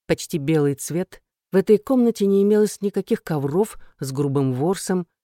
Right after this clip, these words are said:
Деревянный пол оказался протёрт и поцарапан после того, как по нему ходили несколько десятилетий. Кровать, комод, бюро и прикроватная тумбочка были сделаны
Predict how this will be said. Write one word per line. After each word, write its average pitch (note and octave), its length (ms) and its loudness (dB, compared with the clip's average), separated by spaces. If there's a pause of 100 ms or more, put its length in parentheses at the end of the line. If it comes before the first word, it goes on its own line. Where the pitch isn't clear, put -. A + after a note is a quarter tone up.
(120)
Деревянный F3+ 520 4
пол F#3 300 0
оказался D#3+ 520 -2
протёрт - 640 -4
и D#3+ 60 -6
поцарапан D#3+ 680 -2
после C#3+ 260 -6
того, D#3+ 260 0
как D#3 200 -6
по - 80 -6
нему D#3 240 0
ходили D#3 460 -4 (340)
несколько D#3 440 -4
десятилетий. C#3 880 -4 (600)
Кровать, C#3 720 -4
комод, C3+ 540 -4 (480)
бюро C#3+ 340 4
и C#3+ 80 4
прикроватная C#3+ 640 -4
тумбочка D#3 460 -4
были C#3 180 0
сделаны C#3+ 500 0